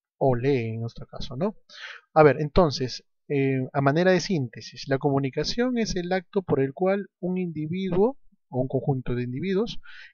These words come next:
establece con otro o con otros un contacto que le permite transmitir una información.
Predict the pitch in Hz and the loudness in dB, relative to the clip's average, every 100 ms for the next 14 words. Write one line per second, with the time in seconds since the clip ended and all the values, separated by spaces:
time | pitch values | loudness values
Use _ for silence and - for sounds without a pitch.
0 | 156 143 - 131 160 202 - 202 147 151 | -4 -2 -2 -2 0 0 0 0 0 0
1 | 175 185 - 185 185 - 127 - 123 139 | 2 2 2 0 0 -4 -8 -4 -2 0
2 | 156 196 233 - - - _ _ _ 175 | 2 2 0 -2 -12 -16 _ _ _ -8
3 | 165 175 160 - 160 - - - 139 127 | 2 2 4 2 2 2 -4 0 0 0
4 | 127 131 156 185 185 185 202 240 - 233 | 0 -2 -2 0 0 0 4 2 2 -2
5 | 220 220 - 214 226 - - - - 175 | -2 -2 -4 -6 -6 -12 -20 -12 0 0
6 | 160 - 123 117 - 110 | 0 -2 -6 -6 -10 -16